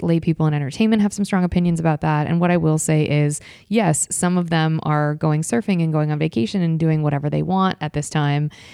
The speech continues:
And that's frustrating to witness. But some of them are working one of the sixty-seven jobs that they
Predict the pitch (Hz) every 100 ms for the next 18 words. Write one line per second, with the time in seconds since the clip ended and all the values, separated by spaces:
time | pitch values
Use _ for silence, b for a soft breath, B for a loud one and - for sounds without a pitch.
0 | B B B B 175 180 170 170 - 170
1 | - 170 156 147 151 170 139 127 - -
2 | 185 - 196 208 214 170 156 143 156 -
3 | 165 165 170 180 165 156 151 165 170 165
4 | 165 165 160 156 156 - 170 - 170 175
5 | 160 156 170 160 160 156 - 156 160